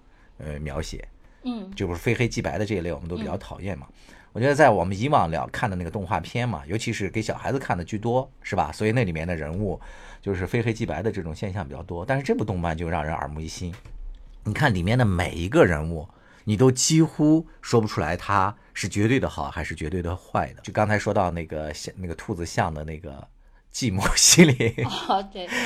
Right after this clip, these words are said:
Speaker 1: 刚开始我以为他就是那个后妈妈，对吧？一上来肯定是一个
Speaker 2: 嗯。
Speaker 1: 那个很恶的一个人，没想到他最后竟然是那个默默的一直给波吉在疗伤的这么一个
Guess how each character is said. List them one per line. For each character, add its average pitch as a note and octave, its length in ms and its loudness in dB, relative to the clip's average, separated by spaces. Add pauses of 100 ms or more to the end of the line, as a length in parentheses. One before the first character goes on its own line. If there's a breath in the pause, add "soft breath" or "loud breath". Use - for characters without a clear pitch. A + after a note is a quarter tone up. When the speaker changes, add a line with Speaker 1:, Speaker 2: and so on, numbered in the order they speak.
(140 loud breath)
Speaker 1:
刚 E3+ 160 12
开 F3+ 140 12
始 D#3+ 100 6
我 A2 120 6
以 A2 180 4
为 G2+ 100 6
他 C3+ 160 8
就 G3+ 180 12
是 D#3+ 260 8
那 B2+ 120 6
个 C3 280 8
后 C3 220 6
妈 D3+ 240 12
妈， F#2 200 4 (440)
对 A2+ 140 4
吧？ F2 180 4
一 G#2+ 100 0
上 C#3 160 8
来 A#2+ 80 6
肯 A#2+ 220 -2
定 F3 100 4
是 - 140 0
一 A2+ 80 2
个 G#2 180 2
Speaker 2:
嗯。 - 140 -8 (260 loud breath)
Speaker 1:
那 A#2 140 -2
个 F#2+ 160 2
很 F#2+ 220 -6
恶 C3+ 240 2
的 F#2 80 0
一 E2+ 80 -2
个 E2+ 80 -4
人， D#2+ 200 -4
没 C3+ 140 2
想 C3+ 140 4
到 C3 120 6
他 B2+ 140 4
最 C3+ 160 2
后 C3 240 4 (220 loud breath)
竟 C#3+ 120 0
然 B2 120 6
是 B2+ 140 -2
那 A#2 100 -2
个 A2+ 80 0
默 C#3 200 4
默 D3 220 6
的 G2 100 2
一 A2+ 140 0
直 G2+ 280 -4
给 D#2+ 300 -2
波 B2+ 220 6
吉 E2 300 -2
在 G2 240 2
疗 E2+ 240 4
伤 F#3 280 4
的 A#2 160 6
这 G2 120 -2
么 F2+ 100 -4
一 E2 140 -4
个 E2 340 -6